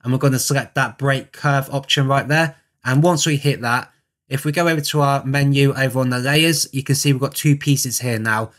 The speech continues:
And all we generally have to do is take this piece that we just cut and just move that down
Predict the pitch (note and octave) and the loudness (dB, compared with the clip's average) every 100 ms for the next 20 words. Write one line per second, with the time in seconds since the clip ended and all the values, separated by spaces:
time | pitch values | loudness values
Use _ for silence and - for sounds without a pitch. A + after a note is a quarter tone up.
0 | _ _ C3+ C3+ F3 E3+ E3 E3 D#3 D3+ | _ _ -4 -2 2 2 2 2 2 2
1 | D3 C#3+ C#3+ D3 C#3+ A#2 A#2+ - D3 C3+ | 2 0 -4 0 0 0 -4 -2 -2 -4
2 | - D#3 C#3+ C#3 C#3 B2+ E3+ - - D3+ | -4 -2 -2 -2 -4 -2 -2 -4 -6 -2
3 | A2+ - _ _ _ C3 C#3 C3+ D3+ D3 | -2 -2 _ _ _ -4 -2 -2 2 2
4 | C3 C3+ A#2 - C3 A2+ A#2 | 2 0 -4 -2 -2 -2 -6